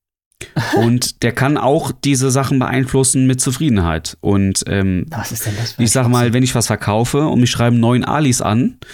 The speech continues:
Speaker 1: und, äh,
Speaker 2: Mhm.
Speaker 1: kennen kein Hallo, kennen kein Tschüss und, äh, ne, die,
Speaker 2: Mhm.
Speaker 1: ich, ich bin auch jemand, der die dann zurechtweist im Chat, ne?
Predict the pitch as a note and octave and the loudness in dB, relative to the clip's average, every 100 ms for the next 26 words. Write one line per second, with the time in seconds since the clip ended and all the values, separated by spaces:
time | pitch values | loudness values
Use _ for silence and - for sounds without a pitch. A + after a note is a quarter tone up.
0 | - - - A2+ A2 A2+ - - A2+ C3 | -20 -10 0 2 4 2 0 0 0 0
1 | B2+ B2+ B2+ A#2 G#2+ A#2+ C#3 D3+ - C3 | 2 2 2 2 2 2 2 0 2 2
2 | B2 A#2+ A2 - C3+ D#3 - - G#2+ A2 | 2 2 0 2 0 2 -2 -2 0 2
3 | A2 - - A2+ A2 A2 - - - - | 2 0 -2 0 2 0 -4 -16 -8 -2
4 | B2 D#3+ - - - _ _ - B2 B2 | 0 0 -4 -16 -16 _ _ -2 0 0
5 | C3+ A#2+ - - B2 D#3 D3+ A#2+ C3+ C#3 | -4 -6 -4 -4 -2 0 0 2 2 2
6 | B2 B2 A2+ A2 G#2 - G#2+ A#2 - F#2 | 2 2 2 2 2 0 0 0 -2 -4
7 | D#2+ D2+ - D2 D2 - C#2+ - F2+ D3 | -4 -4 -4 -4 -4 -6 -6 -4 -2 -2